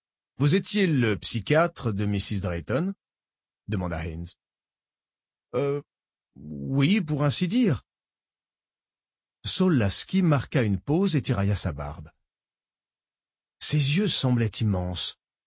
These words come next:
leurs paupières lourdes, comme s'il n'avait pas dormi depuis longtemps. « Je n'ai vu Mrs Drayton que trois fois,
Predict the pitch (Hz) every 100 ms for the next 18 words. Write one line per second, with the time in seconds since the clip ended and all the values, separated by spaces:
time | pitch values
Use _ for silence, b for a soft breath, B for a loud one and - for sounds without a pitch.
0 | _ - 135 - 165 147 135 107 104 120
1 | 98 82 - _ _ _ _ 185 185 180
2 | - 156 151 147 165 139 135 156 113 110
3 | - 113 104 98 - 85 - _ _ _
4 | _ _ _ _ _ _ _ _ _ _
5 | _ _ _ - 143 185 190 170 226 190
6 | 165 147 - 147 151 165 156 202 190 170
7 | 160 147 156 151 131 - 139 131 127 120
8 | 80